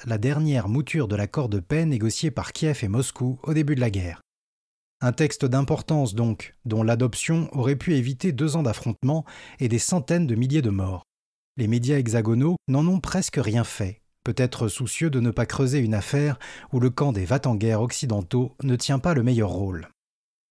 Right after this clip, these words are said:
Istanbul, vingt-neuf mars deux mille vingt-deux. Les délégations russes et ukrainiennes se retrouvent pour un nouveau round de négociations, le septième en un mois,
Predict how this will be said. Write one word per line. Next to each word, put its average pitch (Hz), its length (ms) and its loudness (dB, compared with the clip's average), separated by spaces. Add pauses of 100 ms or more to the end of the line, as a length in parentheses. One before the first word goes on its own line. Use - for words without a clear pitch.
(160)
Istanbul, 175 760 2
vingt-neuf 165 560 0
mars 156 300 0
deux 143 80 2
mille 139 160 2
vingt-deux. 104 340 0 (480)
Les 117 140 2
délégations 127 600 2
russes 147 360 0
et 127 100 -2
ukrainiennes 127 720 2 (320)
se - 160 0
retrouvent 127 520 0
pour 95 220 -4
un 95 80 0
nouveau 120 240 2
round 120 320 2
de 101 60 0
négociations, 120 920 0
le 120 140 0
septième 156 480 0
en 110 100 2
un 107 120 2
mois, 104 320 -2